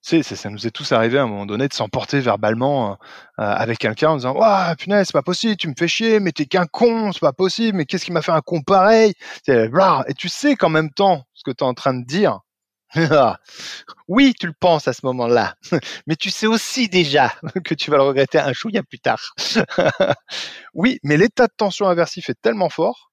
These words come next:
que ça va amener une réponse adaptative de ce type-là. Ensuite, pfff, les états de tension se calment. Ouais, mais enfin, bon, <clears throat> je suis peut-être allé un peu loin. Je, <laughs> quand je dis que t'étais qu'un con, que t'étais qu'une conne, tu, enfin, tu sais, c'est parce que j'étais en colère.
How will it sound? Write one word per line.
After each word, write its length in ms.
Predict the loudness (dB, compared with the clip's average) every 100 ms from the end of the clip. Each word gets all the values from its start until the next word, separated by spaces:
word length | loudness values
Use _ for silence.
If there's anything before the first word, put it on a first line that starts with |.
| _
que 80 | -6
ça 180 | 2 4
va 140 | 6
amener 260 | 4 2 0
une 100 | 0
réponse 380 | 0 -2 -4 -2
adaptative 500 | -2 -2 -6 -6 -12
de 100 | -14
ce 120 | -14
type-là. 300 | -16 -12 -12 _ _ _ _ _ _
Ensuite, 460 | -6 -4 -4 -6 -8
pfff, 760 | -10 -8 -8 -6 -8 -8 -10 -14 -10
les 180 | -6
états 180 | -2 0
de 60 | 0
tension 280 | -2 -4 -6
se 160 | -10
calment. 380 | -2 0 0 -4 _ _ _ _
Ouais, 300 | 0 2 0
mais 160 | -4 -10
enfin, 440 | -8 -8 -10 -16 -20
bon, 240 | -14 -12 -12 _
<clears throat> 80 |
je 60 | -10
suis 640 | -8 -8 _ _ _ -20 -12
peut-être 180 | -4 0
allé 100 | 0
un 100 | 0
peu 140 | -4
loin. 340 | -4 -4 -6 -8
Je, 580 | -14 -20 -18 -16 -14
<laughs> 640 | -14 -14 -18 -18 -18 -20 _
quand 100 | -12
je 120 | -8
dis 140 | -8 -8
que 60 |
t'étais 220 | -8 -8
qu'un 160 | -6 -6
con, 180 | -8 -10
que 80 | -10
t'étais 180 | -12
qu'une 220 | -14 -14 -6
conne, 260 | -4 -4
tu, 120 | -10
enfin, 160 | -14 -14
tu 80 | -10
sais, 140 | -8
c'est 120 | -8 -10
parce 140 | -14
que 80 | -12
j'étais 160 | -12
en 80 | -12
colère. 460 | -6 -2 -2 -4